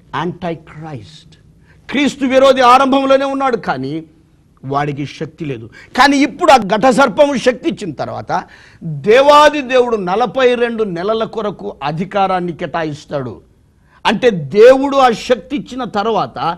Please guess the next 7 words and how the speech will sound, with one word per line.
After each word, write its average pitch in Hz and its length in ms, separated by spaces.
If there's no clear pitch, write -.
ఆ 156 60
ఇద్దరు 202 240
సాక్షులను 196 520
చంపేస్తారు. 180 640
ఆ - 20
తరువాత 302 340
మూడున్నర 285 400